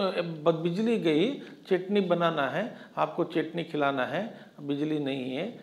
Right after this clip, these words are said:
तो आप बैठोगे आधा घंटा?" "अम्मा, चटनी के बि-, <laughs> चटनी के बिना खिला दो।" "नहीं, नहीं, नहीं, नहीं, ऐसा नहीं होगा।" आप अपना घर, हमारा घर पहले बार आए हो,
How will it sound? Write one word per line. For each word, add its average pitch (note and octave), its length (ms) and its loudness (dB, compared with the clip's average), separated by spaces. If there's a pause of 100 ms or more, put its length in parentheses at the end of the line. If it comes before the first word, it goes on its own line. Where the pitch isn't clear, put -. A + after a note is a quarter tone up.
(200)
तो D3 80 2
आप C#3 300 6
बैठोगे C#3 600 2
आधा D#3+ 300 6
घंटा?" C#3 680 -2 (1300)
"अम्मा, E3 180 2
चटनी G3 400 4
के G#3+ 100 4
बि-, - 260 2 (300)
<laughs> - 400 -20
चटनी E3+ 380 4
के G3+ 60 8
बिना F#3+ 240 10
खिला F3+ 280 6
दो।" F#3 260 -2
"नहीं, G3 300 6
नहीं, C#3 300 2
नहीं, C3 340 0
नहीं, A#2 300 -4
ऐसा A2 260 -6
नहीं B2 240 -4
होगा।" A#2 440 0 (400)
आप A#2+ 220 -2
अपना B2+ 340 -2
घर, B2 240 2
हमारा A#2+ 320 0
घर B2+ 220 -2
पहले B2 340 0
बार C3+ 180 0
आए C3 200 4
हो, E3+ 360 0